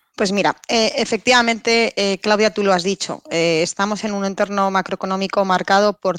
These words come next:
dos palabras. Una ya la has mencionado, inflación,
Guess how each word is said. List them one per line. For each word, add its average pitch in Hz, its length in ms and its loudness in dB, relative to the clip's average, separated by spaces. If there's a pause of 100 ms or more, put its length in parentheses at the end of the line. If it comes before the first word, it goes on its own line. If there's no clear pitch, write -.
dos 196 240 -2
palabras. 147 640 -2
Una 226 220 0
ya 175 120 2
la 175 80 2
has 175 80 -2
mencionado, 247 560 0 (140)
inflación, 208 580 0